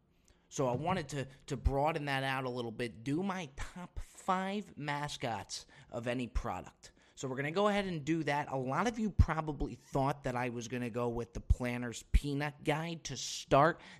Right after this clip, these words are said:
That is not the case. I find the Planters Peanut Guy to be a little bit cocky, in my opinion.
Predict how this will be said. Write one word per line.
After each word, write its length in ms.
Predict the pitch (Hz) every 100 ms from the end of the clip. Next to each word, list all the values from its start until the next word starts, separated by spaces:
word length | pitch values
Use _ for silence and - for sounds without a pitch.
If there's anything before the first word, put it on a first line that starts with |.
| -
That 180 | 156 202
is 240 | 185 147
not 420 | 147 151 170 -
the 60 | 147
case. 480 | - - - - - - -
I 100 | 147
find 480 | 139 - 175 220 240
the 60 |
Planters 640 | - - 175 170 - 165 -
Peanut 440 | - 160 156 143 139
Guy 260 | 123 120 123
to 80 | 117
be 160 | 110
a 80 | 110
little 220 | 104 117
bit 240 | 117 117 -
cocky, 480 | - 95 - 92 90
in 100 | 98
my 140 | 98
opinion. 480 | 92 - - -